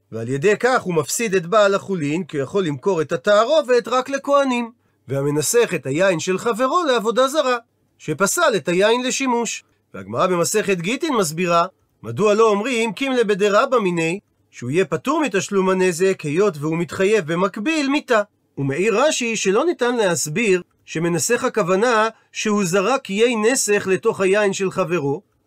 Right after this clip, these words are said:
שהרי במקרה כזה הוא לא גרם לו נזק, שהרי הוא יכול למכור את היין לעובד כוכבים, למעט שווי דמי היין נסך שבו. ושלושת האבות האחרונים, מטמא ומדמע ומנסך,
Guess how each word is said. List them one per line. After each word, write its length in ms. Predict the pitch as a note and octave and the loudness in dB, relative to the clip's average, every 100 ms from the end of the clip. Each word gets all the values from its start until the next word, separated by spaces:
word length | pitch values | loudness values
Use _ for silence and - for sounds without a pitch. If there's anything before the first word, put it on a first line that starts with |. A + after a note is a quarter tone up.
| _ | _
שהרי 300 | - D#3 D#3 | -4 0 0
במקרה 440 | D3 C#3+ C3 F#3+ G3+ | 0 -2 0 0 0
כזה 460 | G3 F#3+ C#4 B3+ C4 _ _ _ | 0 2 2 2 0 _ _ _
הוא 140 | D4 | 0
לא 160 | C4 G#3+ | 4 4
גרם 380 | F3 E3 E3+ E3+ | 4 2 0 0
לו 100 | E3+ | 0
נזק, 540 | E3+ E3 C#3+ E3+ F#3+ | 0 -2 0 0 0
שהרי 340 | - D#3 C#3 D#3+ | -2 -2 0 0
הוא 120 | D#3 | 2
יכול 300 | D3 F#3+ G#3+ | 0 0 0
למכור 340 | F3+ D#3 G#3+ | 0 0 0
את 120 | G3 | 0
היין 380 | F#3+ F#3+ A3 G3 | 0 2 2 2
לעובד 340 | D#3 C#3+ F#3+ - | 0 0 0 0
כוכבים, 600 | G#3 A#3+ A#3 D#4+ D4 C#4 - _ _ | -2 -2 -2 -2 -2 -4 -8 _ _
למעט 420 | A#2+ C3+ F3 A3 | -2 0 2 2
שווי 440 | - D#4 D4+ A#3 A3 | 2 0 2 2 0
דמי 400 | A3 C4+ D#4 G#3+ | 2 2 2 2
היין 360 | A#3+ C#4+ C#4+ B3 | 2 2 2 2
נסך 320 | A3 A3+ - | 2 0 -2
שבו. 360 | A3 F#3 G#3 G3+ _ _ _ | -4 -2 -2 -4 _ _ _
ושלושת 460 | G#2+ - C#4 E4 - | -10 -4 0 0 2
האבות 380 | A3+ E3 A#3 B3 | 0 2 0 2
האחרונים, 760 | G#3 E3 E3+ E3 G3 G3 C3+ | 0 -2 -2 0 2 0 0
מטמא 640 | D3+ - G#3+ A#3+ C4 G#3+ D3 | -2 0 0 2 2 2 0
ומדמע 680 | D#3 F3+ E3+ G3+ B3 A3+ | -2 0 2 2 2 2
ומנסך, 640 | E3 G3 F3 C#3+ - B3+ | 2 0 0 -2 0 0